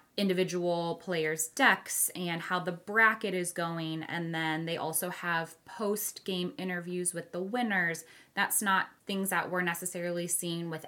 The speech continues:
every single stream that has occurred thus far for tournaments in Lorcana. So I hope that we can get to a point where that's kind of, like, the, the template or the standard for what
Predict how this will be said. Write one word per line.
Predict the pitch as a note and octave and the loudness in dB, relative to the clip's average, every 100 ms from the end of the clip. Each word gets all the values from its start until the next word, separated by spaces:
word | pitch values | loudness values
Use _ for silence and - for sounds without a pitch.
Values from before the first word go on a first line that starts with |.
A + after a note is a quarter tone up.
| - | 0
every | E3+ E3+ E3+ F3 | 0 0 -4 -4
single | - F3+ F3 E3 E3 D#3+ D#3+ | -4 -4 -4 -4 -4 -4 -6
stream | - - - F3+ E3+ G3 A3 | -6 -4 -2 -2 0 0 2
that | G3 F3+ | 2 2
has | F3 | -2
occurred | E3 - E3 E3+ F3 F3 F#3 _ _ | -4 -8 -4 0 2 0 -4 _ _
thus | E3 E3 - | -6 -4 -4
far | - D#3+ D#3 G3 | -4 -2 -2 -2
for | - A3+ | -2 -4
tournaments | - A#3+ B3 B3 B3 - - | 0 0 0 0 0 -2 -2
in | A3+ | -4
Lorcana. | A#3 A#3 A#3+ A#3 A#3+ A#3+ A#3 | -2 -4 -2 0 2 2 2
So | G3 | 2
I | F3 | 2
hope | E3+ - F#3+ G3 | 0 0 0 0
that | F#3 E3 | -2 0
we | F3 | -2
can | F3+ E3+ | -4 -4
get | - | -4
to | F3+ | -6
a | E3+ | -6
point | - F3 E3 | -4 -6 -4
where | E3 | 0
that's | E3 - | 0 0
kind | - - E3+ | -6 -6 -6
of, | D#3+ | -4
like, | E3+ D#3+ - | -4 -4 -6
the, | E3 D#3+ D#3 D3 C#3 - - - - | -8 -4 -2 -2 -6 -14 -20 -20 -4
the | F#3+ | -2
template | F#3 G3 F#3+ F#3 E3+ | 2 2 2 0 0
or | |
the | E3 | 0
standard | E3 - E3 D#3+ D#3 D#3 D#3 | -2 -2 0 0 2 0 0
for | - D#3 | -4 -4
what | D3 D3+ D3+ - | -2 -2 -2 -6